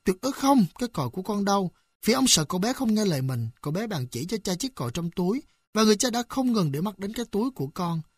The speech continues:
Đến tiết mục nhảy múa, người cha hoàn toàn quên mất cái còi và cũng bắt đầu ra nhảy. Những người Hasid vốn là những vũ công và vui tính. Họ mang nét tinh túy, cốt lõi của đạo Do Thái.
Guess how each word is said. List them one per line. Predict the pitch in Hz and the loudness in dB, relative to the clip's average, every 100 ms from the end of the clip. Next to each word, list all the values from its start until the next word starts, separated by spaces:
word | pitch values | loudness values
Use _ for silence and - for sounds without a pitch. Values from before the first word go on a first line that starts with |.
| _ _ - | _ _ 0
Đến | 208 233 214 | 4 6 4
tiết | 262 - | 2 0
mục | 170 151 | -2 0
nhảy | 139 | 2
múa, | 214 220 285 349 _ - | 4 4 0 -6 _ 0
người | 190 | 2
cha | 202 | 4
hoàn | 247 214 180 | 4 2 2
toàn | 185 175 | 0 2
quên | 214 | 2
mất | 269 | 2
cái | 339 - | -2 0
còi | 196 165 147 | 2 2 2
và | 139 | -4
cũng | 165 | -6
bắt | 233 - | -6 -4
đầu | 175 135 | -4 -2
ra | 143 | -2
nhảy. | 175 151 98 190 - _ _ _ _ _ - | -2 -2 -2 -6 -8 _ _ _ _ _ 2
Những | 180 269 | 4 6
người | 233 185 180 | 8 8 6
Hasid | 175 220 311 - | 6 6 6 2
vốn | 233 254 349 | 2 4 4
là | |
những | 170 165 | 0 0
vũ | 151 190 | -2 0
công | 220 214 | 2 2
và | 151 | 0
vui | 156 196 | 0 -2
tính. | 214 254 339 _ _ _ _ | -2 -6 -10 _ _ _ _
Họ | - 143 160 180 | -6 0 2 2
mang | 190 196 | 2 0
nét | 254 - | 0 2
tinh | 214 214 | 2 6
túy, | 220 269 392 - | 8 8 4 2
cốt | 277 254 | 0 2
lõi | 131 90 190 294 _ | -2 2 0 0 _
của | 147 | -2
đạo | 175 98 | -2 -2
Do | 143 160 | -2 -2
Thái. | - 170 202 | -2 -2 -2